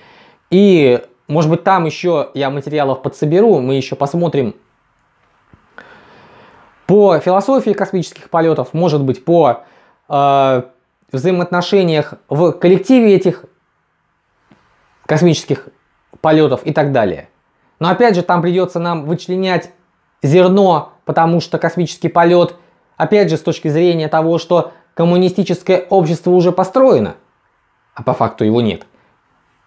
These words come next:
Но мы вернёмся к этому ещё разговору, посмотрим, как нам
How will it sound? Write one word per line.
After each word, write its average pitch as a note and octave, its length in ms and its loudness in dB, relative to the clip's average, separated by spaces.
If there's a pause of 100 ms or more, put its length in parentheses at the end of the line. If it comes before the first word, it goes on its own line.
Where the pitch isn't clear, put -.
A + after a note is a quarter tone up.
(460)
Но G3+ 80 4
мы A3+ 200 4
вернёмся F3+ 400 0
к - 60 -6
этому A2 260 -4
ещё A2 200 -4
разговору, E3+ 420 0
посмотрим, A2 440 -10
как - 240 -10
нам F#2 160 -12